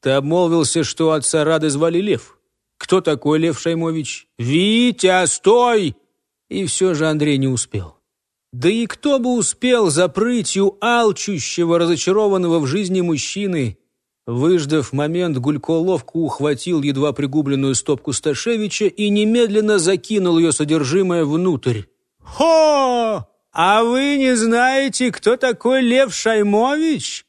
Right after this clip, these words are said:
осклабился в хмельной эйфории вдохновленный свежей стопкой рассказчик.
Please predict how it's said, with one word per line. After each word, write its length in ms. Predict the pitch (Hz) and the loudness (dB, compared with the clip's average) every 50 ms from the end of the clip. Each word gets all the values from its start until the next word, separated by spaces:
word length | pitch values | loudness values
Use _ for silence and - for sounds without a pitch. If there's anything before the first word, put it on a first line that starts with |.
| _ _ | _ _
осклабился 960 | 139 147 156 139 - - - 160 165 180 180 170 160 160 156 131 - 165 147 | -2 0 0 -2 -4 -4 -4 0 0 2 2 2 0 -2 -4 -2 -2 -4 -4
в 40 | 117 | -4
хмельной 520 | - 151 160 175 175 170 165 160 156 151 | -2 -2 0 0 0 0 0 2 2 0
эйфории 540 | 139 - - 151 160 180 214 220 214 208 180 | 0 -2 -2 -2 0 0 -2 -2 0 0 0
вдохновленный 960 | 143 143 165 175 - - - 165 170 165 175 190 190 185 170 156 156 151 131 | 0 0 -2 -2 -2 -2 -4 -2 -2 0 0 0 0 0 0 0 0 0 0
свежей 400 | - - 156 170 160 139 151 143 | -2 -2 -2 -2 0 0 -2 -2
стопкой 400 | - - 170 156 - - - 160 | -2 -2 -2 -2 -2 -2 -2 -2
рассказчик. 680 | 170 156 - - - 131 104 - - - - - | 0 -2 -2 -2 -4 -6 -6 -6 -12 -16 -18 -20